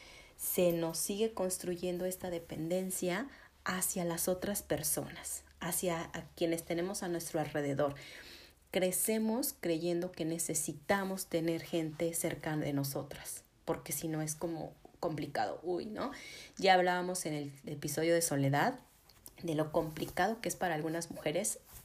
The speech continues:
viajar solas, ir a comer solas, eh,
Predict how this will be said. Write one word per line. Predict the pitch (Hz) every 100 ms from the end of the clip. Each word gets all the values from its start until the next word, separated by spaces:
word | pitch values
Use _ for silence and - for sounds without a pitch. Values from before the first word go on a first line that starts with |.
| -
viajar | 175 156 151 143 156
solas, | 175 170 165 160 156
ir | 165
a | 147
comer | - 151
solas, | - 175 165 160 151 156 156 -
eh, | 170 - - -